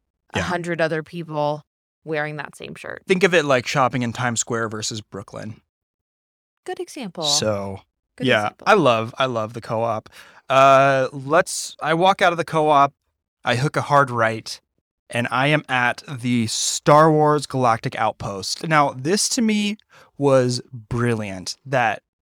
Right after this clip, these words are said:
Speaker 1: Disney Springs did this because they've already had,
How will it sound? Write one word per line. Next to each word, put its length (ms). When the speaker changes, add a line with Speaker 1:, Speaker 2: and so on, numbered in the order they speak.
Speaker 1:
Disney 240
Springs 360
did 200
this 240
because 460
they've 180
already 300
had, 440